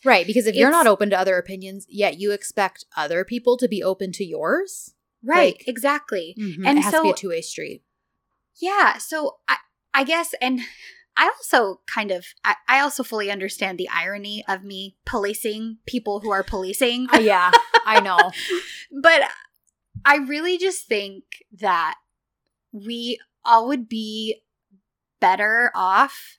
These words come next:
Speaker 2: and that we
Speaker 1: Mm-hmm.
Speaker 2: should all be a little more willing to listen before we jump down someone's throat for, quote, being wrong.
Speaker 1: Mm-hmm.
Speaker 2: And, like, maybe there's somebody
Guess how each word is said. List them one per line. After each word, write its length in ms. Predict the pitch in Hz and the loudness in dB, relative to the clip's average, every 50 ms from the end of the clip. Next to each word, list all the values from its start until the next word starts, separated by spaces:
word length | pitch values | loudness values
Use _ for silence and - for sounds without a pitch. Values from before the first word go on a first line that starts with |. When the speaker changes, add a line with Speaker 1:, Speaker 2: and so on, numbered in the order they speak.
| _ - 208 | _ -8 -4
Speaker 2:
and 160 | 214 214 214 | -4 -2 -2
that 120 | 202 175 | -2 -4
we 100 | 185 208 | -4 -6
Speaker 1:
Mm-hmm. 40 | 220 | -6
Speaker 2:
should 180 | - - 262 - | -4 -4 -4 -4
all 540 | - 196 208 208 208 214 214 220 240 240 _ _ _ _ _ _ _ _ _ _ _ _ _ _ _ _ _ _ _ _ _ _ _ _ _ | -2 -2 -2 -2 -2 -2 -4 -6 -8 -10 _ _ _ _ _ _ _ _ _ _ _ _ _ _ _ _ _ _ _ _ _ _ _ _ _
be 140 | 226 226 226 | -6 -4 -2
a 80 | 220 208 | -2 -2
little 200 | 208 208 208 208 | -2 -4 -4 -4
more 240 | 208 208 202 190 | -6 -6 -8 -8
willing 560 | 185 214 185 196 196 202 208 214 214 214 226 220 _ _ _ _ _ _ _ _ | -8 -10 -8 -8 -8 -10 -12 -12 -12 -12 -14 -14 _ _ _ _ _ _ _ _
to 540 | - - - - 226 214 208 208 202 196 - _ _ | -10 -8 -6 -6 -8 -8 -8 -10 -10 -12 -12 _ _
listen 540 | 208 202 202 202 214 220 - - 285 311 359 427 440 440 _ _ _ _ _ _ _ _ - | -12 -6 -4 -2 -2 -2 -2 0 0 0 0 -2 -6 -14 _ _ _ _ _ _ _ _ -8
before 260 | 220 220 - 226 220 | -8 -6 -4 -4 -6
we 140 | 208 220 220 | -4 -6 -6
jump 240 | 190 214 208 185 190 | -6 -6 -6 -2 0
down 180 | 214 208 214 | 0 0 0
someone's 300 | 214 - 226 208 202 202 | -2 -6 -6 -6 -8 -10
throat 320 | - - - 196 202 196 - | -10 -6 -2 -2 -2 -2 -2
for, 100 | - 196 - _ | -6 -10 -10 _
quote, 420 | - - 202 190 185 - 196 175 - | 0 0 2 2 0 -4 -12 -10 -6
being 440 | 190 185 185 185 180 175 175 - 160 | -4 -4 -4 -6 -12 -14 -16 -14 -10
wrong. 600 | 156 151 156 160 165 180 196 226 247 262 269 269 - | -8 -6 -4 -2 -2 -2 -2 -2 -4 -6 -6 -8 -10
Speaker 1:
Mm-hmm. 460 | 208 196 170 - - 165 156 156 160 - _ - | -10 -10 -10 -12 -16 -20 -20 -20 -20 -8 _ 0
Speaker 2:
And, 180 | 240 240 226 | 0 2 2
like, 220 | 233 233 226 226 - | 0 0 -2 -2 -10
maybe 380 | 214 202 196 190 208 208 262 277 | -10 -8 -6 -6 -4 -2 -2 -2
there's 240 | 254 269 277 269 | 0 0 -2 -2
somebody 760 | - - 254 240 247 240 240 240 233 233 233 233 240 240 _ | -2 -4 -4 -2 -2 -4 -4 -4 -6 -8 -10 -10 -12 -14 _